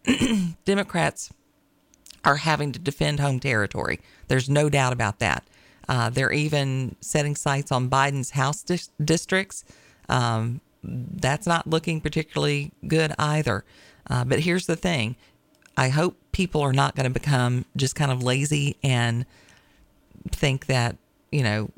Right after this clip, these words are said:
this thing is wrapped up. It, it's not. You've gotta keep on keeping on, uh, for as long as you can. You gotta make sure you get out there, make sure you vote, uh, do everything you can, watch the polls, uh, volunteer if you're able to do that,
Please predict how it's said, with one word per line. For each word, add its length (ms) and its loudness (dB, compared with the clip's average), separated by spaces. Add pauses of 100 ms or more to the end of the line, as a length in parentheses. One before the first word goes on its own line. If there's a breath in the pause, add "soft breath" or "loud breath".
(560)
this 260 -4
thing 220 0
is 120 -4
wrapped 320 0
up. 280 -2
It, 240 -2
it's 220 -2
not. 400 0
You've 160 -4
gotta 440 -2 (340)
keep 280 -2
on 320 0
keeping 340 -2
on, 380 0 (400 soft breath)
uh, 240 -6
for 380 -2
as 200 -2
long 220 0
as 100 0
you 60 -8
can. 300 0
You 80 -2
gotta 160 -2
make 200 -2
sure 160 -4
you 140 -2
get 160 0
out 200 -2
there, 320 -2 (300 loud breath)
make 200 0
sure 200 0
you 160 2
vote, 420 0 (380 soft breath)
uh, 340 0 (200)
do 280 0
everything 420 0
you 120 0
can, 400 0
watch 320 -2
the 80 -4
polls, 580 2 (400 soft breath)
uh, 160 -2
volunteer 720 2
if 220 -2
you're 180 -2
able 300 0
to 160 -2
do 220 0
that, 420 -2